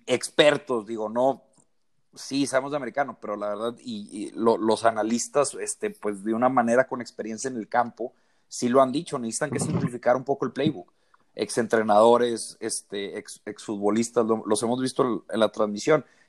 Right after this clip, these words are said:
y creo que es, eh, está en lo correcto. No se me hace casualidad que desde que llega Antonio Brown ha habido algunas, ha habido más inconsistencia en el juego de Brady. Eh, lo de Marpet es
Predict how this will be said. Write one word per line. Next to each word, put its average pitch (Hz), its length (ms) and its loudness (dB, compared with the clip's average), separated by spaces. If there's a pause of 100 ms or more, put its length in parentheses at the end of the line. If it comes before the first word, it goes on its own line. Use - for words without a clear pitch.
y 107 320 0
creo 127 280 6
que 165 100 4
es, - 420 -4
eh, 110 160 -4 (120)
está - 260 0
en 135 80 2
lo 151 100 2
correcto. 135 380 0
No 110 180 0
se 151 120 -6
me 143 80 -4
hace 156 120 0
casualidad 117 480 2
que - 140 -2
desde 120 220 0
que 107 100 -8
llega 110 180 2
Antonio 127 380 -2
Brown 123 320 4 (600)
ha 117 120 8
habido 123 400 2
algunas, 117 520 -4 (100)
ha 110 120 -8
habido 123 220 -8
más 120 200 -10
inconsistencia 113 720 -12
en 120 60 -10
el 107 60 -8
juego 120 240 2
de 113 80 4
Brady. 107 440 -2 (480)
Eh, 110 420 6
lo 110 160 4
de 110 80 0
Marpet 127 560 0 (160)
es - 380 -14